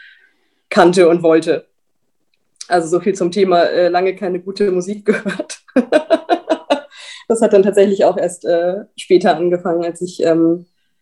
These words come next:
vielleicht dann aber auch mehr, mehr Zugang hatte. Also wir haben auch, äh, super spät Internet bekommen, glaub ich, auch im Vergleich zu anderen Leuten.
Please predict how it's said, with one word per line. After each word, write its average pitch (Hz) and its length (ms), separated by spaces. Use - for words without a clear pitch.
vielleicht 180 300
dann 190 100
aber 180 200
auch 165 160
mehr, 175 400
mehr 165 180
Zugang 165 480
hatte. 165 240
Also 165 180
wir 170 80
haben 165 200
auch, 170 340
äh, 170 240
super 180 280
spät - 280
Internet 165 460
bekommen, 165 360
glaub 165 220
ich, - 140
auch 165 120
im 175 100
Vergleich 165 360
zu - 120
anderen 165 240
Leuten. 170 520